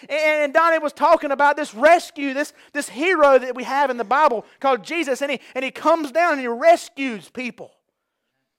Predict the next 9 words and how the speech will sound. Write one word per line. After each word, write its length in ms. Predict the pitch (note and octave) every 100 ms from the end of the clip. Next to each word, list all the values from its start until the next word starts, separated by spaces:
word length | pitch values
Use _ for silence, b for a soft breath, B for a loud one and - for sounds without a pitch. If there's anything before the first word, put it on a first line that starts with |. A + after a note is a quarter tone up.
| _
In 80 | F3+
fact, 580 | F3 B3+ D4+ A3 - _ _ _ _ _ _ _ _ _ _ _ -
all 220 | A#3+ C4+
the 80 | B3+
way 160 | B3
back 380 | F#3+ G#3+ G3+ -
to 140 | A3
his 140 | G#3+ F#3+
name, 440 | G#3+ F#3+ C#3+ C3